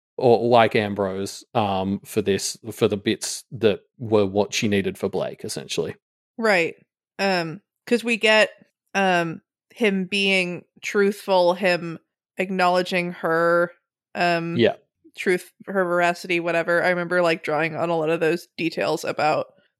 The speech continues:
Speaker 2: the tea and the, um, and also just, yeah, his antagonism toward her. That's fun.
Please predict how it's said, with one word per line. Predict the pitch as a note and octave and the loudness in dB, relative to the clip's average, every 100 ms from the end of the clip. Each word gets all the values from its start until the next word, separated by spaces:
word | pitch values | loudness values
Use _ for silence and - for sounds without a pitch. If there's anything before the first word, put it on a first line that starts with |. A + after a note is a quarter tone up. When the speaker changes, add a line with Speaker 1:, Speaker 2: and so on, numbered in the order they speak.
| - | -8
Speaker 2:
the | F3 | -6
tea | - - E3+ D#3 C#3 - - | -6 -6 -6 -6 -6 -8 -6
and | E3+ D3+ E3+ | -8 -8 -10
the, | - D#3+ D#3+ F#3 - _ _ _ | -4 0 0 -2 -8 _ _ _
um, | E3+ D3+ C#3+ C3+ - _ - | -6 -6 -8 -12 -16 _ 0
and | G#3+ | 2
also | G#3 G#3 | 2 2
just, | G3 G3 | -4 0
yeah, | F3+ F#3 | 0 0
his | F3+ | 0
antagonism | F3+ F3+ F3+ F3 F3 F3+ | -2 0 0 0 -2 -6
toward | F3 F3+ F3+ F3+ - _ _ | -8 -2 -2 -2 -10 _ _
her. | - F#3 F3+ E3+ | -2 2 2 0
That's | F3 E3+ | -2 -6
fun. | - E3+ E3+ E3+ F3+ | -4 -2 -2 -4 -6